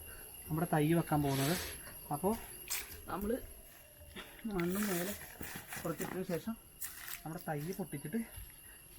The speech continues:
വെക്കാൻ പോവാണ്. അപ്പോൾ നമ്മുടെ തൈയാണ് ഇത്, വേറാപ്പിൾ.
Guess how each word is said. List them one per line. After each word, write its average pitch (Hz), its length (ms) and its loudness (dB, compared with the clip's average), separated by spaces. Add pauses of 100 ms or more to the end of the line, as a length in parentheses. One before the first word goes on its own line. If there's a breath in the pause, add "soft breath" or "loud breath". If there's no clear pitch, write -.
വെക്കാൻ - 320 2
പോവാണ്. 302 220 10 (1300)
അപ്പോൾ 190 180 2 (1300)
നമ്മുടെ 165 300 0
തൈയാണ് 190 580 8
ഇത്, 208 100 10 (300)
വേറാപ്പിൾ. 180 460 4